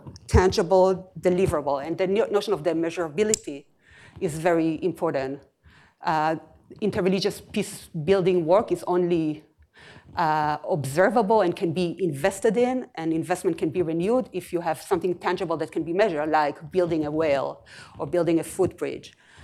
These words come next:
Um, and so the issue of measurability is, is really key and really illuminates the kind of the neoliberal underpinning of,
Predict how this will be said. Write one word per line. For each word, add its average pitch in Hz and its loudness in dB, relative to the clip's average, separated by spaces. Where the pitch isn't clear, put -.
Um, 151 0
and 165 -2
so 170 0
the 156 2
issue 208 2
of 180 0
measurability 165 0
is, - -6
is 160 -2
really 165 2
key 311 8
and 175 6
really 180 0
illuminates 170 2
the 160 -2
kind 175 -2
of 139 -4
the 175 0
neoliberal 160 0
underpinning 143 -6
of, 147 -10